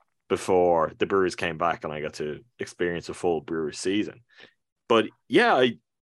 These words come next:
genuinely, I miss watching the Brewers play baseball, and I know all of the things that come with that. I know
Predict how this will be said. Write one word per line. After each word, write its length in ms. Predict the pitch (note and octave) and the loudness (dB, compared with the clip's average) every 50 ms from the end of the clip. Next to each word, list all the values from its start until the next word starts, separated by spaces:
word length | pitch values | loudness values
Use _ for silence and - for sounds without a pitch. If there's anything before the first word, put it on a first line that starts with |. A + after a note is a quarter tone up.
| _ _ _ _ | _ _ _ _
genuinely, 440 | - A2 A2+ D#3+ A#3+ B3+ C3 G2+ F#2 | 0 2 2 4 4 4 4 4 2
I 80 | F#2+ F#2+ | 2 -2
miss 520 | G2+ G2+ G#2+ A#2+ B2+ B2+ - - - - - | -4 -4 -2 -2 -2 -2 -4 -8 -12 -8 -2
watching 560 | F#2+ A2+ A#2+ - - A2 G#2 G2 F#2 F#2 F#2+ _ _ _ _ - | -2 -2 -2 -2 -4 -6 -6 -6 -8 -10 -14 _ _ _ _ -4
the 40 | G2+ | 0
Brewers 320 | E2 A2+ C3 C#3+ C#3 A#2+ | 4 4 6 6 4 2
play 160 | - D3+ C#3+ | 2 0 2
baseball, 600 | B2+ C#3 E3 G3+ - - - - A#1 G#1+ - - - | 2 2 2 0 0 -4 -10 -12 -10 -12 -14 -12 -8
and 340 | - F#2 F#2 F#2 F2+ E2+ - _ _ - | -6 -6 -6 -6 -8 -10 -14 _ _ -6
I 120 | F#2+ G2 | -6 -4
know 360 | F#2 F#2+ F#2+ G#2+ A#2 A2 G#2+ | -4 -2 0 2 4 4 4
all 280 | E2+ F2+ F#2+ G2+ G2+ G2+ | 4 2 0 0 0 -2
of 80 | F#2+ | -4
the 100 | - - | -6 -10
things 300 | - - G#2 G#2 B2 A2+ | -10 -6 -4 -4 -4 -4
that 140 | G#2+ A2 - | -4 -4 -4
come 180 | - F#2+ F2 E2 | -4 -6 -4 -2
with 220 | E2+ G#2 - - | -2 -4 -2 0
that. 180 | - D3 D#3 B2+ | 0 0 0 0
I 80 | F#2 | -2
know 380 | E2 F2 F2+ F#2+ F#2+ F#2 F#2 | -2 -2 0 0 2 2 2